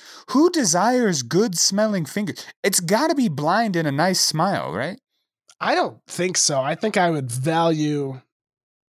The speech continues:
Speaker 2: are your fingers good at <laughs> smelling, or do they smell good to others?
Speaker 1: Uh, that, see,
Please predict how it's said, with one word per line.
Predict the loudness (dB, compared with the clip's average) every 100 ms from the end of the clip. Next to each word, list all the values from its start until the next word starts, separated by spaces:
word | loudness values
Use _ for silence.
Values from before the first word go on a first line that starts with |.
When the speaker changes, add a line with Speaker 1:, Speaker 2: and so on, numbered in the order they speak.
| _ _ _ _ _ _ _ _ _ _ -4
Speaker 2:
are | 0
your | 0 -2
fingers | -2 -2 0 0 0 0
good | 0 0 0
at | -2 -2 0
<laughs> | 0
smelling, | 0 0 0 0 -2 -6 _ _ _ -4
or | 0 2
do | 0
they | 0 0
smell | 0 2 0 0
good | -2 -4 -2
to | -2 0
others? | -4 -6 -10 -10 -14 _ -6
Speaker 1:
Uh, | -2
that, | 0 0
see, | 2 2 2 0